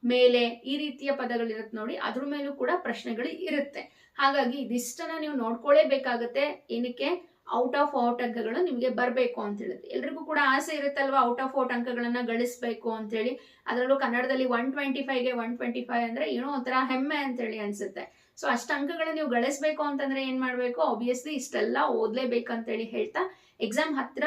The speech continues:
ಬರ್ತಿರೋದ್ರಿಂದ ನಮ್ಮ ಚಾನೆಲ್ ನಲ್ಲಿ ನಿಮ್ಮ ಎಕ್ಸಾಮ್ಸ್ ಗೆ ಅನುಕೂಲ ಆಗ್ಲಿ ಅಂತ ಹೇಳಿ ಒಳ್ಳೊಳ್ಳೆ ಕಂಟೆಂಟ್ ಗಳನ್ನ ನಾವು ನೀಡ್ತಾ ಇದೀವಿ. ಎಲ್ರು ಕೂಡ ಮಿಸ್ ಮಾಡದೆ ವಿಡಿಯೋಸ್ ನ ವಾಚ್ ಮಾಡಿ, ಹಾಗೆ ನಿಮ್ಮ ಫ್ರೆಂಡ್ಸ್ ಗೂ ಕೂಡ ಶೇರ್ ಮಾಡಿ.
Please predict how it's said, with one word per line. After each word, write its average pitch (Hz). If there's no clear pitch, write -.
ಬರ್ತಿರೋದ್ರಿಂದ 247
ನಮ್ಮ 240
ಚಾನೆಲ್ 226
ನಲ್ಲಿ 240
ನಿಮ್ಮ 277
ಎಕ್ಸಾಮ್ಸ್ 262
ಗೆ 320
ಅನುಕೂಲ 247
ಆಗ್ಲಿ 233
ಅಂತ 233
ಹೇಳಿ 294
ಒಳ್ಳೊಳ್ಳೆ 269
ಕಂಟೆಂಟ್ 247
ಗಳನ್ನ 226
ನಾವು 226
ನೀಡ್ತಾ 220
ಇದೀವಿ. 247
ಎಲ್ರು 262
ಕೂಡ 277
ಮಿಸ್ 277
ಮಾಡದೆ 294
ವಿಡಿಯೋಸ್ 247
ನ 262
ವಾಚ್ 233
ಮಾಡಿ, 254
ಹಾಗೆ 247
ನಿಮ್ಮ 214
ಫ್ರೆಂಡ್ಸ್ 240
ಗೂ 277
ಕೂಡ 262
ಶೇರ್ 269
ಮಾಡಿ. 262